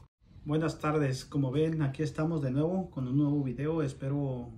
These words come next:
contar con su apoyo de todos. Hoy pasamos a la tienda y le compramos unos esquites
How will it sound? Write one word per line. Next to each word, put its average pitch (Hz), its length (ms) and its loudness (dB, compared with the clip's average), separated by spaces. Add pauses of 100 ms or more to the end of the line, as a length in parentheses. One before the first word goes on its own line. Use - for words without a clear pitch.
(100)
contar 127 300 -8
con 143 140 -6
su 131 100 -8
apoyo 131 240 -2
de 131 80 -2
todos. 151 520 -4 (920)
Hoy 139 140 0
pasamos 139 520 0
a 120 60 -2
la 120 180 -6
tienda 156 500 0 (1300)
y 147 200 2
le 151 180 2
compramos 135 640 -2
unos 139 680 0 (760)
esquites 151 840 -2